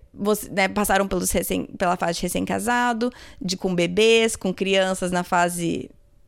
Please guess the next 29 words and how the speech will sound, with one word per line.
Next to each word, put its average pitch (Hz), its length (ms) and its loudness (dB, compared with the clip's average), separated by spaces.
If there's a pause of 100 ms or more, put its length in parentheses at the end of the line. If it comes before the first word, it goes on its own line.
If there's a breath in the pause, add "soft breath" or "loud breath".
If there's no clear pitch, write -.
(100)
escolar, 196 580 2
eu 185 80 2
sei 175 100 -2
que 180 60 2
as 175 80 -2
meninas 175 160 0
ainda 175 120 0
estão 180 140 0
na 175 60 4
escola, 175 320 0
mas 196 160 2
agora 240 240 0
vocês 254 260 0
estão 254 200 -2
com 269 180 0
filhos 254 280 -2
adolescentes, 240 840 -2
jovens. 180 600 -2 (340 loud breath)
E 202 80 0
a 202 60 2
gente 196 280 -2
tá 202 300 2
na 208 140 -2
fase 190 300 0
de 190 120 -2
criança, 202 680 0 (260)
na 190 120 0
fase, 190 340 2
né, 185 320 0